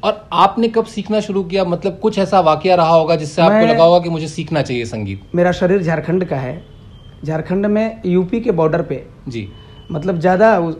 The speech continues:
Speaker 2: करीब यूपी के है वो, गढ़वा। वहाँ से मैं तेरह चौदह वर्ष की उम्र में, चौदह पन्द्रह वर्ष, चौदह वर्ष की उम्र में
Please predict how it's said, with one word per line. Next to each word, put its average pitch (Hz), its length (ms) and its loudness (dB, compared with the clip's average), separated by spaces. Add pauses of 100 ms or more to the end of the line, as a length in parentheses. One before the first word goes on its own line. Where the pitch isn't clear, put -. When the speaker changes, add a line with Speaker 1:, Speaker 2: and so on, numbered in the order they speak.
Speaker 2:
करीब 170 600 -2
यूपी 160 300 0
के 143 100 -6
है 143 140 -10
वो, 127 140 -12 (500)
गढ़वा। 151 420 2 (760)
वहाँ 175 180 2
से 214 140 0
मैं 220 160 0
तेरह 208 200 2
चौदह 190 240 0
वर्ष 175 260 0
की 156 120 -6
उम्र 143 140 -4
में, 139 180 -4
चौदह 165 260 -2
पन्द्रह 147 280 -4
वर्ष, 147 340 -10
चौदह 165 240 0
वर्ष 131 240 -4
की 131 100 -12
उम्र 127 140 -8
में 170 180 -14